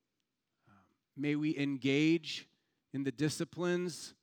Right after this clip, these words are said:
modeled for us by the historic church with our whole hearts, lying completely, like, submitting ourselves completely before you, saying, "Lord, please make me whole." Encourage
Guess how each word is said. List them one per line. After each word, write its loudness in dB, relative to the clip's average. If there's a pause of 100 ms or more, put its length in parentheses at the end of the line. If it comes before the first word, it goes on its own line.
(760)
modeled 0
for -4
us -2
by 0
the 0
historic -4
church -8 (400)
with -6
our -2
whole -4
hearts, -8 (1040)
lying 2
completely, 0
like, 2
submitting 0
ourselves -2
completely -2
before -4
you, -4
saying, -4
"Lord, -6
please -4
make -4 (200)
me -6
whole." -10 (3000)
Encourage -2